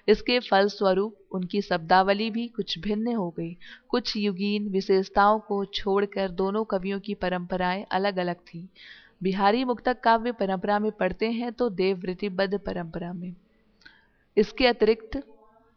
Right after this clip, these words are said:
दोनों की जीवन दृष्टि में एक प्रकार की समानता होते हुए भी इंद्रिय बोध में विभिन्नता थी। एक का इंद्रिय बोध वस्तुनिष्ठ था तो दूसरे का आत्मनिष्ठ।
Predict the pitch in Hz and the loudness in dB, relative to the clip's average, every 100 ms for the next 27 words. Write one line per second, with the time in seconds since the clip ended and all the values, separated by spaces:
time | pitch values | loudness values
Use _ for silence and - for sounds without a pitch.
0 | - 196 214 240 233 247 190 202 202 185 | -2 2 2 0 -2 -4 0 -2 -2 -4
1 | 190 - 247 233 240 - 185 185 190 190 | -6 -6 -4 -4 -4 -2 -4 -2 -2 2
2 | 190 - 214 202 180 180 180 226 226 208 | 2 0 -4 -2 2 2 2 2 2 0
3 | 214 214 214 233 - 185 185 202 220 190 | 0 2 0 -2 -2 -2 0 0 0 2
4 | 196 196 208 214 185 196 180 180 180 180 | 0 0 -2 -4 -4 -6 -6 -4 -4 -4
5 | 170 180 - - - - 208 - 247 240 | -10 -16 -18 -20 -6 4 4 6 6 6
6 | 220 208 240 226 226 202 190 - 208 208 | 4 2 0 2 2 2 0 0 -2 0
7 | 220 240 233 247 262 226 202 202 202 233 | -2 -2 -2 -2 -2 -8 -4 -4 -2 -2
8 | 233 233 233 - 185 - 202 180 175 - | 0 0 2 4 2 0 -6 -6 -8 -10